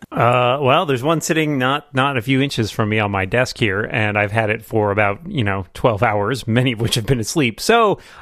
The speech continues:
I don't feel confident to render any sort of final judgment. So far, I'm impressed with the sound quality. As most people have said, I've really only listened to a couple songs and, um, part of a podcast. Um,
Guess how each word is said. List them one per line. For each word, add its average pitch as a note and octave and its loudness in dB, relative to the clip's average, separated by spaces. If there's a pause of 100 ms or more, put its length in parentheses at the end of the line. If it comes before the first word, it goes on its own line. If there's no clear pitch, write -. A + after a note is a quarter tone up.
(160)
I G#3+ -2
don't G3 0
feel G3 2
confident F3+ 0
to D3+ -4
render C#3 2
any C3 0
sort A#2 0
of - -8
final C#3 2
judgment. A2 -2
So E3 2
far, D3 2 (380)
I'm C3+ 4
impressed C3 0
with B2+ -4
the G#2+ -2
sound F3 2
quality. C#3+ 2
As A#2 -2
most A#2 0
people A2+ 0
have G#2 -2
said, G#2+ 2
I've G#2+ -2
really A#2+ 2
only G#2+ 0
listened G#2 -2
to G2+ 0
a F#2+ -2
couple A#2 -2
songs G#2 0
and, G2+ -2
um, F#2+ -2
part A2 0
of F#2 -8
a F#2 -2
podcast. G2+ -4 (540)
Um, A2+ 2